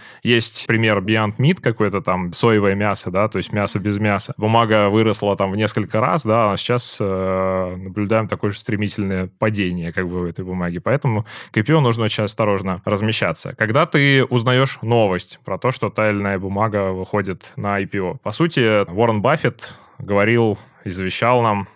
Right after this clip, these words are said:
что: «Ребята, покупайте акции компании, которыми пользуетесь». Мы ехали, добирались до студии на такси, если нас вез Uber, и тебе нравится Uber, или тебе нравится компания, которая производит твой сотовый телефон,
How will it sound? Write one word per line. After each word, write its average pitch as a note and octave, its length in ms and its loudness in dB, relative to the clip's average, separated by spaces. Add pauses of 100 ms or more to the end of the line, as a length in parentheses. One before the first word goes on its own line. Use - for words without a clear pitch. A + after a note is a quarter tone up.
(100)
что: G2 400 -2
«Ребята, A#2 580 2
покупайте G#2+ 720 0
акции G2+ 320 -2
компании, A#2 840 -2
которыми A2 420 -2
пользуетесь». G2 640 -4
Мы A2 100 -2
ехали, G2+ 800 -2
добирались G#2 460 0
до G2+ 140 -2
студии D3+ 340 0
на A2 160 -2
такси, A2 340 -4
если A2+ 380 -2
нас G2+ 180 -6
вез G#2 340 -4
Uber, C#3 380 4
и - 20 4
тебе G2 220 -2
нравится G#2 1120 2
Uber, G#2 360 2
или F#2+ 120 -4
тебе F#2+ 260 -4
нравится F#2+ 800 -2
компания, G2+ 380 0
которая F#2+ 260 -4
производит F#2 380 -2
твой F2+ 240 -4
сотовый F#2 460 -4
телефон, C#3 580 0